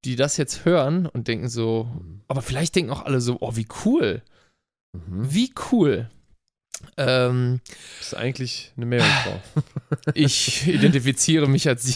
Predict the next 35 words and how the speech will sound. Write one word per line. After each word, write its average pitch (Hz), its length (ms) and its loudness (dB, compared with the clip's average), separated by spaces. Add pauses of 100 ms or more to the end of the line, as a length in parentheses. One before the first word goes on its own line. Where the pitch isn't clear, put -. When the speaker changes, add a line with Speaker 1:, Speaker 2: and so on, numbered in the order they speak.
Speaker 1:
Meerjungfrau. 147 760 2 (420)
<laughs> 156 140 4
Genau. 127 260 0
Speaker 2:
Aus 123 120 -4 (440)
Speaker 1:
Als 135 220 2
Speaker 2:
dem 117 80 0
Speaker 1:
Gorilla 143 300 6
Speaker 2:
Nichts. 131 80 6
Speaker 1:
im 131 100 4
Garten. 127 340 4 (300)
Ähm, 151 440 4 (460)
Speaker 2:
<laughs> 156 380 0
Genau, 127 300 0
den 113 100 -10
kann 131 100 -6
man 117 80 -4
jetzt 123 140 -6
mieten. 127 320 -8 (360)
Speaker 1:
ich 156 200 2
war, 175 340 0 (460)
ich 170 120 -4
war 175 100 4
gestern 170 200 2
auf 143 120 0
einer 135 100 2
Party. - 440 -8 (1300)
Speaker 2:
Oh, 127 260 4 (600)
war 101 320 -4
so 113 200 4
eine 131 220 4
Party 151 460 2
oder 107 240 2
so 101 280 -6
eine 78 240 -8
Party? 82 540 -10